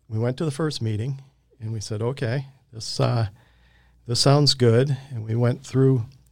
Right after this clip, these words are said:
the aspirancy part, and there were things that touched me. It, it was a formation that would, Kathleen would have to be very involved with. It was a formation, uh, of the person,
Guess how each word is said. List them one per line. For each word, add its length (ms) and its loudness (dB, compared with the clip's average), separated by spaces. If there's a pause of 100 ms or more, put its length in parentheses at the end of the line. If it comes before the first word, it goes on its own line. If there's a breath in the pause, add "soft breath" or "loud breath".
(120)
the 140 2
aspirancy 760 0
part, 460 -2 (380)
and 160 2
there 80 4
were 80 4
things 520 2
that 220 0 (800)
touched 380 0
me. 400 -2
It, 680 -8
it 120 0
was 320 4 (100)
a 80 2
formation 960 4
that 240 -2
would, 200 0 (680 soft breath)
Kathleen 520 6
would 100 8
have 200 4
to 80 -10
be 100 2
very 320 4
involved 480 2
with. 320 0 (640)
It 160 -4 (180)
was 180 0
a 60 0
formation, 840 4 (100)
uh, 340 2
of 220 -4
the 120 -6 (200)
person, 760 2